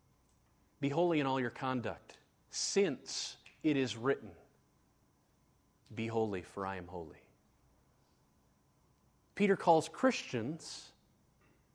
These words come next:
to live in a holy way because the Old Testament called for it. So we're trying to figure out in this class,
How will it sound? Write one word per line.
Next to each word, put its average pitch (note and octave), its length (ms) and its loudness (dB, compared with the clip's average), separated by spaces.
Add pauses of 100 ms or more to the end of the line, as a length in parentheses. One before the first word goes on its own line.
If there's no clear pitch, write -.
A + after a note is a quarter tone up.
(280)
to E3+ 100 0
live F#3+ 400 6
in G3+ 80 4
a E3+ 60 4
holy F#3+ 400 4
way E3+ 600 4 (2250)
because - 1120 12 (680)
the C3 160 4
Old E3+ 240 6
Testament B2 520 -2 (240)
called D3+ 380 0
for E2 320 -8
it. D2+ 60 -18 (1300)
So E3 140 4
we're F#3+ 60 6
trying A3 260 4
to E3+ 60 0
figure F3+ 320 4
out F3 280 10
in D#3 120 2
this D3+ 160 0
class, B2+ 460 2